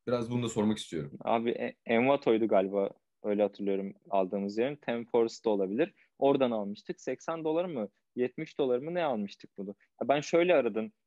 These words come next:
Speaker 2: E, şeyim, yaklaşımım şuydu. Firebase'de çalışan Vue.js template'i, admin dashboard'u gibi, analytics. Yani bu keyword'leri ben sıralayarak araştırma yapıyordum.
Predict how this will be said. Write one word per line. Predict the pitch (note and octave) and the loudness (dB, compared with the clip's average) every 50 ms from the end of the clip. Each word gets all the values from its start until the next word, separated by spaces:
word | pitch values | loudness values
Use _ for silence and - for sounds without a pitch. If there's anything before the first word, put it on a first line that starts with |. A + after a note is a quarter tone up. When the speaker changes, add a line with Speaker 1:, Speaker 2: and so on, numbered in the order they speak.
| _ _ _ A2+ | _ _ _ -8
Speaker 2:
E, | A2 G#2+ - - _ _ _ | -6 -6 -8 -10 _ _ _
şeyim, | - - A#2+ A#2+ B2 B2 B2 A#2+ - | -10 -8 -6 -6 -4 -6 -8 -8 -2
yaklaşımım | B2 A#2+ A#2 - - B2 - - C3 C3 C3 - | 0 0 0 0 -2 -4 -4 -4 -8 -8 -8 -8
şuydu. | - - C#3 A2+ A#2 C3 E3+ - _ _ _ _ _ _ _ _ _ | -6 -6 -4 -4 -4 -6 -6 -6 _ _ _ _ _ _ _ _ _
Firebase'de | C3+ C3+ C#3+ D3+ D3 D3+ D3 C#3+ C#3 C#3+ C#3+ C#3 | 2 4 4 4 2 0 0 0 -2 -4 -6 -4
çalışan | - D#3 C#3 A#2+ - - A2 A2+ D3 - _ _ _ _ _ _ _ _ _ - | -2 -4 -4 -4 -6 -8 -10 -10 -10 -14 _ _ _ _ _ _ _ _ _ -6
Vue.js | A#2+ B2+ C3 C3 B2+ C3 C3 D3 - | -4 -4 -4 -4 -2 -4 -4 -4 -4
template'i, | _ - A#2+ A#2 A#2 _ G2+ G2+ G2+ - - D#3 D#3+ - _ _ _ _ _ _ _ _ _ _ _ _ | _ -6 -6 -6 -6 _ -6 -6 -6 -4 -4 -4 -4 -4 _ _ _ _ _ _ _ _ _ _ _ _
admin | - B2 B2 B2 C3 C#3 C#3 B2 | 0 0 0 2 0 -4 -2 0
dashboard'u | B2+ A#2+ - - - A#2+ A2+ A2+ A#2 A#2 | 0 0 0 -2 -2 0 0 0 -2 -4
gibi, | A2+ G#2+ F#2+ B2+ D3+ - _ _ _ _ | -4 -4 -4 -4 -6 -6 _ _ _ _
analytics. | A#2+ A#2+ B2 B2 A#2 - - C3+ - - - - | -2 0 0 0 -2 -2 -8 -10 -10 -10 -8 -4
Yani | A#2 B2+ C#3+ | -4 -2 -2
bu | E3+ | -4
keyword'leri | - - G#3 F#3 E3 E3 - - E3+ F#3 F#3+ | -2 0 0 2 2 0 0 0 0 2 2
ben | F#3+ F#3 | 2 2
sıralayarak | F3+ - - G3+ F#3+ F#3+ E3 D3 F3+ G#3 - - | 0 0 2 2 4 4 4 4 2 -2 -4 -4
araştırma | - D3+ D#3 D#3 D#3 - - E3 D#3+ D3+ | -2 0 0 0 0 -4 -10 -8 -6 -6
yapıyordum. | C#3 - _ A2 G2 G2+ | -6 -4 _ -8 -8 -8